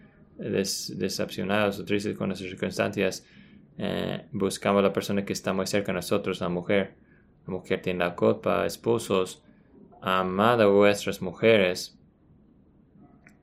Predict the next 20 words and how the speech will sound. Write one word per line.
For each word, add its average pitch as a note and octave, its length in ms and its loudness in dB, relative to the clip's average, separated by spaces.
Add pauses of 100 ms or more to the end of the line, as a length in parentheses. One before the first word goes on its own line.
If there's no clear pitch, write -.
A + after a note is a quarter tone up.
(240)
y F#2+ 460 -8
no F#2+ 300 -6
se-, F#2+ 360 -6 (400)
no G2 120 -8
se F#2+ 140 -12
amarguen, F#2 320 -2
no F2 100 -6
sean F2+ 200 -6
ásperos F2 580 -6 (640)
con F#2+ 240 -4
ellas. F2+ 540 -6 (2000)
Eh, G2+ 200 -2
si G2+ 120 -4
estam-, G2+ 680 0
si G#2+ 100 -4
vamos A#2+ 200 2
a - 40 -4
ser A2 120 6
esos A2 160 0
hombres, F#2+ 640 2